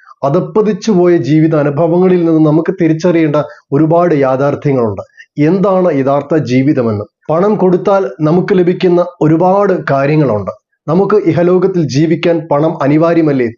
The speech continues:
തീർച്ചയായിട്ടും പണം വേണം. സമ്പത്തില്ലാതെ, വരുമാന മാർഗമില്ലാതെ നമുക്ക് ഒരു കാരണവശാലും മുൻപോട്ട് ജീവിക്കാൻ ഒരിക്കലും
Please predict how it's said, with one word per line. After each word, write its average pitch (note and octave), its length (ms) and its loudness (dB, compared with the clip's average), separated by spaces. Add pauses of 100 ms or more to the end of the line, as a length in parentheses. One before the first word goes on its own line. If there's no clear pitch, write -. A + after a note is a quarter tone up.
(140)
തീർച്ചയായിട്ടും F3+ 720 0 (120)
പണം C3+ 300 -2
വേണം. A2+ 300 -2 (440)
സമ്പത്തില്ലാതെ, F3+ 920 0 (300)
വരുമാന F3+ 400 2
മാർഗമില്ലാതെ E3 720 0
നമുക്ക് D3+ 320 0
ഒരു E3+ 300 2
കാരണവശാലും D3+ 760 0
മുൻപോട്ട് E3 480 2 (200)
ജീവിക്കാൻ D#3 560 0
ഒരിക്കലും E3 460 0